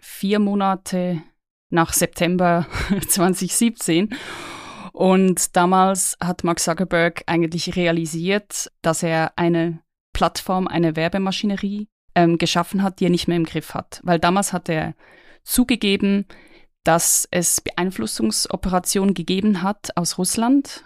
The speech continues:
aber auch aus anderen Orten, aus Mazedonien, ähm, und zwar bei den U-S-Wahlen. Und es brauchte sehr lang, bis er das zugegeben hat, bis es diese Untersuchung gegeben hat.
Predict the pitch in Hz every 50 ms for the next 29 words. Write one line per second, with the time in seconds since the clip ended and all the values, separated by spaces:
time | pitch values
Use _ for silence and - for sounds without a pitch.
0 | _ - - 165 - - - 156 160 156 - - - - - - - - 180 190
1 | 208 208 - - 190 190 - - 208 - - 156 - - 165 - - - 175 160
2 | 180 185 190 196 208 208 214 214 - - - - - - - - - - - -
3 | - - 175 165 165 165 165 - - 180 175 - - - 165 165 170 175 170 165
4 | 170 - - 180 175 175 - - - - - - - - - 185 170 - _ _
5 | _ _ _ _ _ - 175 180 175 175 175 175 - - - - - _ _ -
6 | 180 170 - - - - 214 202 202 196 196 180 170 185 190 202 208 180 175 196
7 | 247 269 262 - 190 170 175 165 165 - - - 240 226 247 220 233 226 233 233
8 | 220 - 175 - 175 - - 185 175 170 - 180 180 - 180 165 180 185 180 -
9 | 180 170 160 - - 175 185 214 220 220 185 208 214 220 - - - -